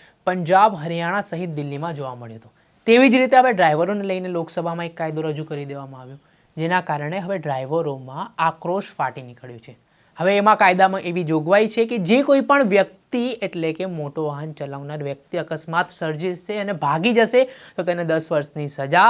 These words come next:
અને સાત લાખ રૂપિયાનો દંડની જોગવાઈ છે. આને લઈને ટ્રક ડ્રાઈવરો છે, તે સમગ્ર ગુજરાત સહિત દેશભરમાં વિરોધ નોંધાવી રહ્યા છે.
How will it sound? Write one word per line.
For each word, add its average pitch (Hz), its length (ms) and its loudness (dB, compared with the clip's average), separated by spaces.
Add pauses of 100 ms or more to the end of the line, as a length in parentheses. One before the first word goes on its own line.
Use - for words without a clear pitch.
(120)
અને 151 160 -6
સાત 147 340 -6
લાખ 135 180 -8
રૂપિયાનો 135 380 -12
દંડની 123 380 -10
જોગવાઈ 165 340 -2
છે. 120 140 -20 (340)
આને 240 220 8
લઈને 247 180 4
ટ્રક 214 240 2
ડ્રાઈવરો 170 440 0
છે, 180 160 -10
તે 180 120 -12
સમગ્ર 151 420 -8
ગુજરાત 147 460 -4
સહિત 160 260 -6
દેશભરમાં 143 480 -6
વિરોધ 151 280 -6
નોંધાવી 165 420 -4
રહ્યા 120 180 -8
છે. 113 100 -20